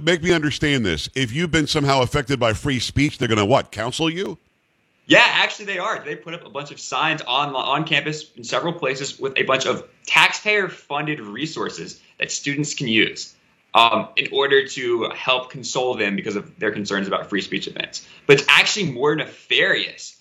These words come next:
Speaker 2: than I think that most people realize, because the president of the university sent an email out to all s-, to all students back in September of twenty twenty-one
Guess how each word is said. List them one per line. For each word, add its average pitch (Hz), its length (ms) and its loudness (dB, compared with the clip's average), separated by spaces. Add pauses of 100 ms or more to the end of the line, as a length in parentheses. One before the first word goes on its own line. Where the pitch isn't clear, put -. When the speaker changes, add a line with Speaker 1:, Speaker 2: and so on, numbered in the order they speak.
(240)
Speaker 2:
than 131 220 -6
I 123 160 4
think - 340 -4
that - 280 -4
most 117 280 -6
people 110 200 -8
realize, 120 480 2
because 143 340 -6
the 127 160 -12
president 147 500 -4
of 131 120 -2
the 127 80 -10
university 113 760 -2 (240)
sent - 560 2
an - 180 -2
email 147 420 2
out 123 360 0
to - 180 -14
all 123 200 -2
s-, - 260 -10 (120)
to 95 140 -10
all 127 220 0
students 107 500 -4 (200)
back 139 340 4
in 127 140 -6
September 175 480 -10
of - 120 -8
twenty 151 320 -8
twenty-one 110 680 -2